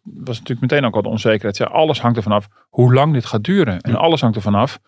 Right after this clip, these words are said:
Speaker 1: hoe Europa gaat reageren, hoe Poetin gaat reageren.
Speaker 2: Ja.
Speaker 1: Dus
Speaker 2: En daar heb ik misschien vooral ook in vergist.
Speaker 1: Ja.
Speaker 2: Ik dacht, Poetin gaat het nooit zo uit de hand laten lopen.
Speaker 1: Nee.
Speaker 2: Het is gewoon tactisch. Ook ja, misschien
Speaker 1: Ja.
Speaker 2: uiteindelijk zit er nog een soort ander masterplan achter.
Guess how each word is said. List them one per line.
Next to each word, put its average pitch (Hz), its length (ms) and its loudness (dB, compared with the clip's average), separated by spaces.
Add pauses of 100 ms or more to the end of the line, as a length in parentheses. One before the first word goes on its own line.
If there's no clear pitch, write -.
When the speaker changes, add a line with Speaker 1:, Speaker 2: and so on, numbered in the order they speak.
(380)
Speaker 1:
hoe 147 320 4
Europa 127 380 4
gaat 120 200 -2
reageren, 113 580 0
hoe 127 140 2
Poetin 143 380 0
gaat 117 220 -2
reageren. 110 680 0
Speaker 2:
Ja. - 60 -8
Speaker 1:
Dus - 140 0
Speaker 2:
En 139 60 0 (100)
daar 240 120 0
heb 254 120 -2
ik 151 60 -6
misschien 123 400 -4
vooral 107 240 -8
ook 98 140 -12
in 101 60 -12
vergist. 151 300 -4
Speaker 1:
Ja. 131 120 4
Speaker 2:
Ik - 80 -2
dacht, 156 220 0
Poetin 156 300 -6
gaat 120 140 -8
het 110 100 -10
nooit 131 400 -6
zo 110 200 -4
uit 98 160 -10
de 92 60 -12
hand 82 200 -14
laten 82 200 -14
lopen. 131 160 -8
Speaker 1:
Nee. 135 100 2
Speaker 2:
Het 113 80 0
is 160 120 -4
gewoon 101 260 -8
tactisch. 170 400 -4
Ook 127 140 -10
ja, 127 140 0
misschien 120 320 0
Speaker 1:
Ja. 123 60 -12
Speaker 2:
uiteindelijk 123 540 -4
zit - 200 -6
er 123 60 -4
nog 120 100 0
een 117 80 -2
soort 120 200 -2
ander 160 340 4
masterplan 120 760 0
achter. 113 360 -6